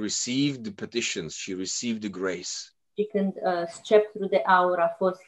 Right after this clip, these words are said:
Speaker 2: uh, um, a, i-a fost arătat, ea a primit și received
Speaker 1: She received... the grace.
Speaker 2: A, ea a primit har.
Speaker 1: Yeah. Uh, we remember Ezra and Nehemiah.
Speaker 2: Ne amintim de Ezra și Neemia.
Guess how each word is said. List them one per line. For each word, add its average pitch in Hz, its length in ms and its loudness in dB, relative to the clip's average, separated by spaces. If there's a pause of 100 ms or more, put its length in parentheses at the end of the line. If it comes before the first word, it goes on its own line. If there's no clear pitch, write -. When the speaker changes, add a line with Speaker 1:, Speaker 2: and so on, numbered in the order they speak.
(140)
Speaker 2:
uh, 175 100 -2
um, 165 600 4
a, 170 240 0
i-a 175 220 2
fost 185 220 -2
arătat, 170 480 0
ea 175 140 0
a 170 40 -2
primit 170 440 -6 (200)
și - 140 -4
received 202 380 6 (800)
Speaker 1:
She 156 280 0
received... 156 400 2
the 123 100 0
grace. 110 360 4 (360)
Speaker 2:
A, 208 180 4
ea 196 140 6
a 190 100 4
primit 175 300 -8
har. 151 260 -8 (320)
Speaker 1:
Yeah. 87 200 -6 (460)
Uh, 95 420 6 (340)
we 165 280 6
remember 180 600 8
Ezra 139 440 6 (120)
and 120 100 2
Nehemiah. 117 600 2 (760)
Speaker 2:
Ne 208 160 0
amintim 214 400 2
de 208 80 6
Ezra 202 320 4
și 196 160 -6
Neemia. 180 640 -4